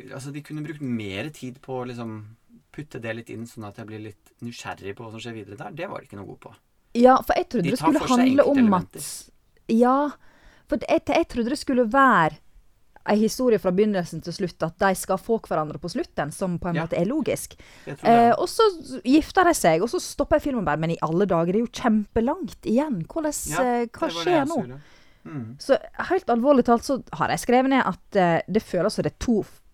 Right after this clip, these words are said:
Speaker 2: filmer som er satt i hop.
Speaker 1: Det er jo
Speaker 2: Eh,
Speaker 1: det.
Speaker 2: det er liksom del en med Maria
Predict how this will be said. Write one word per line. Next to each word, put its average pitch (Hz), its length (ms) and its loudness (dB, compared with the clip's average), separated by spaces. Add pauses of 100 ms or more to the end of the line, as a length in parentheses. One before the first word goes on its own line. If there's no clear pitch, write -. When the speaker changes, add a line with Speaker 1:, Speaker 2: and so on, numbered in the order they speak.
Speaker 2:
filmer 160 380 -2 (220)
som 185 180 -4
er - 40 0
satt 156 200 -8
i 170 60 0
hop. 160 180 -4 (600)
Speaker 1:
Det 175 80 0
er 180 40 4
jo 170 80 2
Speaker 2:
Eh, 160 160 0
Speaker 1:
det. 170 80 -2
Speaker 2:
det 214 100 6
er 240 60 6
liksom 185 340 2
del 190 320 4
en 294 260 6
med 208 100 6
Maria 196 400 6